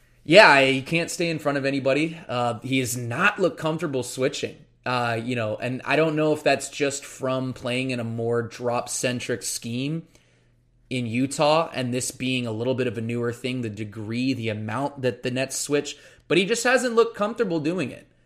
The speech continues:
Um, a lot of times opponents will run pick and roll and he'll just stick with his man regardless of what, of who's involved in the play. If it's him and Nick Claxton, like, Nick Claxton wants to switch on opposing ball handlers at every opportunity, sometimes too much.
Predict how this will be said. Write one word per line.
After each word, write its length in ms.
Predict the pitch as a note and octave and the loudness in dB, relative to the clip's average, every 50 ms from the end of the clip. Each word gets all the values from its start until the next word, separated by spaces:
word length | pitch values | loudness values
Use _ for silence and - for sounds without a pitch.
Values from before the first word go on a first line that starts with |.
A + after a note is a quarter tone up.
| _ _ _ _ | _ _ _ _
Um, 380 | A#2 A#2+ A#2+ A#2 A#2 A2+ A2 - _ _ _ _ _ _ _ | -2 0 0 0 0 -2 -6 -10 _ _ _ _ _ _ _
a 40 | C3 | 0
lot 220 | B2+ C3+ D3 D#3 | 4 6 8 8
of 80 | E3 D#3+ | 6 6
times 520 | - F3 E3 D#3 D3+ D3 D3 C#3 - - - - | 4 0 2 2 2 0 -2 -6 -8 -14 -6 -6
opponents 440 | C3 - - C#3+ C#3+ D3 D3 D3 - | -6 -4 -4 -4 -4 -4 -4 -4 -2
will 140 | D3 C3 A#2 | -2 -2 0
run 220 | B2 C3 D3 D3 | 0 0 -2 0
pick 200 | D3 D#3+ D#3+ - | -2 -4 -4 -2
and 140 | C3 A#2+ B2 | -4 -2 0
roll 220 | C#3 D#3 E3+ E3+ | 2 2 2 2
and 120 | C#3 B2+ A2 | 0 0 2
he'll 120 | E3 G3 | 2 2
just 200 | G3 A#3+ A3 - | 2 0 -4 -2
stick 200 | - A3 G#3+ G#3+ | -2 -2 0 2
with 120 | G3+ F3+ | 2 2
his 160 | E3 F#3 D3+ C3 | 2 0 -2 -2
man 300 | D3+ E3+ G#3 F3+ C3+ B2 | -2 0 0 0 0 0
regardless 840 | C#3+ C3 A#2+ C3 D3+ G#3+ B3+ A3 D#3 C3+ A#2 G2+ - - - - _ _ _ _ _ _ _ _ | -2 0 2 2 4 4 2 2 2 -2 -4 -4 -6 -10 -12 -14 _ _ _ _ _ _ _ _
of 220 | C3+ C3+ A2 G#2 | 0 0 0 0
what, 500 | A2 B2 D3+ D3+ C#3 - - - - _ _ _ _ _ _ _ | 2 4 6 6 6 4 -2 -14 -20 _ _ _ _ _ _ _
of 140 | - A#2+ | -2 0
who's 300 | G#2+ D3 G3 G3 F3 C3 | 4 4 4 4 4 2
involved 500 | D#3+ D#3 C#3 A2+ C#3 C#3 C#3 C#3 C3+ B2 | 0 0 2 6 6 8 8 8 6 4
in 100 | C3 B2+ | 2 -2
the 60 | A#2+ A2 | -2 -4
play. 240 | - - B2+ A#2+ | -2 0 0 0
If 140 | A2+ G#2+ - | 0 0 -2
it's 140 | C#3+ C#3 - | -2 -2 0
him 160 | D#3+ E3+ E3 | 0 0 2
and 100 | D#3 D3 | 2 2
Nick 160 | D3 D3+ D3 | 0 -2 -2
Claxton, 520 | - - C3+ B2+ C#3+ - - - - D3 B2+ | 0 0 2 4 4 4 2 0 -2 0 2
like, 200 | B2 A#2+ - B2 | 2 0 0 0
Nick 160 | C3+ C#3 C3+ | -4 -4 -2
Claxton 440 | - C#3+ C3+ C#3+ D3+ D3 - E3 D3 | 0 2 2 2 2 0 -2 -6 -4
wants 200 | C3 B2+ A#2 - | -4 -4 -6 -6
to 100 | - B2+ | -8 -8
switch 360 | - - - C#3 C3+ C3+ - | -8 -4 0 0 0 0 0
on 100 | C3 B2 | 0 0
opposing 400 | B2 A#2 - C3 C3 A#2 B2 A#2+ | 0 -2 0 -2 -2 -2 -4 -2
ball 200 | A#2 A#2+ B2 C3 | 0 2 2 2
handlers 340 | C3+ C3+ B2+ B2 B2 A#2+ A#2+ - - - - _ _ | 2 0 -2 -2 -4 -4 -6 -8 -20 -20 -20 _ _
at 180 | - B2+ C3 | 0 2 4
every 320 | C#3 E3 E3 D#3 F3 D#3+ D3+ | 4 4 4 4 4 6 6
opportunity, 520 | D3 - - B2+ - - G3 G#3 E3 A#2 | 4 4 2 -4 -4 -4 -2 -2 -2 -2
sometimes 560 | G2 - G#3 B3+ G#4 - C#4+ C4 G3 E3+ - | -2 -2 -2 -2 0 0 0 0 0 -2 -4
too 180 | - - D4 E4 | 0 0 0 2
much. 320 | C#4 D#3+ - - - - | 2 0 -2 -4 -12 -18